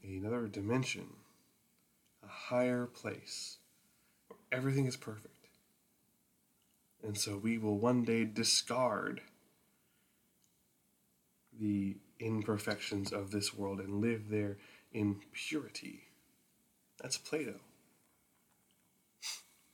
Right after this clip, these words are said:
It may surprise you to learn that that's not anywhere in the Bible. The Bible calls this world good. God makes it, God calls it good, God calls us good when he makes us. He calls our bodies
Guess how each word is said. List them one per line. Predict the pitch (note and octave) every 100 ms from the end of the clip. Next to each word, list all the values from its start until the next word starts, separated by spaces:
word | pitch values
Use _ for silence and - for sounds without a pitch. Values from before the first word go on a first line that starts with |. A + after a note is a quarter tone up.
| -
It | A#2+
may | B2 C3+
surprise | C#3+ C#3+ F3 F#3+ D3
you | B2+
to | -
learn | B2 D3+ A2+
that | A2
that's | - G#2 -
not | A2+ A2 A2+ F3 - - - -
anywhere | G#3+ G3+ F#3 F3 E3+
in | F3+ F3
the | D3+
Bible. | D3+ D#3 C#3+ - _ _ _ _ _ _ _ _ _ _ _ _
The | B2+
Bible | A#2 C3+ E3+ F#3+ F3
calls | - D#3 D#3 D#3 C3+
this | D3 - -
world | A2+ A2 - - _ -
good. | A#3+ B3+ F#2 - - _ -
God | A#2 A2
makes | G#2+ A#2+ - -
it, | - C3
God | G#2+ G#2+ -
calls | D#3 D#3+ D#3+
it | C#3+
good, | C#3 D3 C#3+
God | B2 D3
calls | - E3+ D#3+ -
us | A#3+ -
good | - A#2+ A#2
when | A#2+ B2
he | D3
makes | C#3+ E3 -
us. | -
He | -
calls | C#3 - F#3 G3
our | G3
bodies | F#3 G3+ - - A2 G2+ -